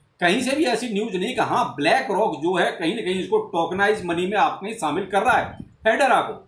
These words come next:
कहीं भी कोई official ऐसी चीज़ नहीं है, ना तो BlackRock ने आके सामने से बोला है, ना इनकी तरफ से किसी ऐसे, वो कहते हैं, जिम्मेदार बंद-, person ने आके कोई ऐसा tweet किया है। केवल ये कहीं से कोई,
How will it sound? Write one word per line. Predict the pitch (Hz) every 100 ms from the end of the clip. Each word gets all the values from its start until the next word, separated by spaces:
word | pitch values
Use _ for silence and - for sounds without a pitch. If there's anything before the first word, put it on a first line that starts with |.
| _ _ _ _ _ _ -
कहीं | 185 277
भी | 294
कोई | 294 269
official | 214 190 226 226
ऐसी | 220 214
चीज़ | 214 196
नहीं | 165 196
है, | 127 110
ना | 143
तो | 185 -
BlackRock | 123 165 190 -
ने | 220
आके | 226 208
सामने | 190 196 214
से | 196
बोला | 202 202
है, | 180 214 - _ -
ना | 147 208
इनकी | 226 185 233
तरफ | 202 190
से | 196
किसी | 196 175
ऐसे, | 208 180 202 202 160
वो |
कहते | 143 -
हैं, | 151 135 131 139
जिम्मेदार | 143 151 175 170
बंद-, | 180 185 175 160 135 - -
person | 170 190 214
ने |
आके | 185 170
कोई | 208 196
ऐसा | 196
tweet | - 180 233 -
किया | 202
है। | 196 - - _ -
केवल | 311 311 294
ये |
कहीं | - 175 180
से |
कोई, | 214